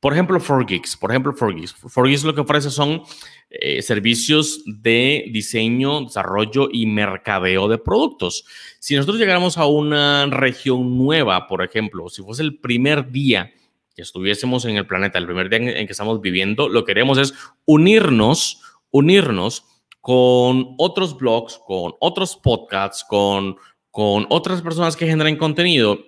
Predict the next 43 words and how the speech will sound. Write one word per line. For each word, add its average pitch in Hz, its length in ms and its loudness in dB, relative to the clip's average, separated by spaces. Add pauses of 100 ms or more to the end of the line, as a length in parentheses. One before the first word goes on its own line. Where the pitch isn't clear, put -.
(140)
y 143 180 2
tratar 156 840 0
de 127 180 0
publicar 131 480 2
nuestro 202 220 -2
contenido 151 640 0
ahí. 98 320 -2 (320)
Es 185 180 4
gratuito. 165 720 -2 (840)
Es 117 100 -4
decir, 123 240 0
no 117 200 0
vas 151 140 0
a 160 120 -8
cobrar 120 380 0
por 117 160 -2
eso. - 260 -4 (360)
No 123 160 2
vas 139 160 2
a - 40 -6
cobrar, 95 300 -2
vas 101 140 -10
a 120 40 -8
redactar 123 300 -2
un 139 80 -2
contenido 165 640 -2
original 110 760 -2 (240)
acerca 101 380 -6
de 120 80 0
lo 104 140 -4
que 90 80 -8
ofreces, 147 420 -2
ace-, 104 220 -6
acerca 98 340 -8
de 110 60 0
lo 123 120 -2
que 175 120 -4
vendes 180 720 -2
y 175 340 -2
lo 110 140 4
vas 107 300 0
a 113 280 -2
publicar 165 840 2